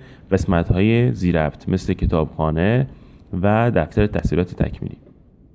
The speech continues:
کار دومی که باید انجام بده اینه که مشخص کنه آیا قصد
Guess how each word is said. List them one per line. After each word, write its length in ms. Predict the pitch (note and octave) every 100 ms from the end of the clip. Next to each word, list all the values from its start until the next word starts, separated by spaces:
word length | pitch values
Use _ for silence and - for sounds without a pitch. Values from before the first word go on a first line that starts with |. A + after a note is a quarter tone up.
| -
کار 180 | - D3+
دومی 360 | F3+ D#3+ D#3+ D#3+
که 80 | D3
باید 180 | C3+
انجام 460 | G#2+ G#2 G#2 G#2 G2+
بده 160 | G2+ B2
اینه 320 | D3+ C#3 C#3+
که 200 | D3 C#3+
مشخص 540 | C3 G#2 F2+ G#2+ A2+
کنه 180 | - G#2+
آیا 340 | G#2 G2 G#2 -
قصد 360 | - A2 - F2